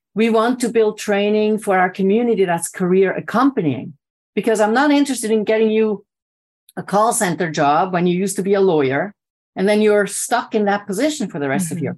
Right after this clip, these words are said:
Speaker 1: career.
Speaker 2: Mm-hmm.
Speaker 1: We want you to come back to us and see, "Oh, now we have up training for supervisory positions.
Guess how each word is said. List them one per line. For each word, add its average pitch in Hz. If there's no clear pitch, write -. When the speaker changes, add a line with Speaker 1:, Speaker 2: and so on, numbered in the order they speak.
Speaker 1:
career. -
Speaker 2:
Mm-hmm. 185
Speaker 1:
We 208
want 247
you 220
to 214
come 214
back 202
to 214
us 196
and 190
see, 208
"Oh, 254
now 208
we 233
have 202
up 208
training 208
for 208
supervisory 208
positions. -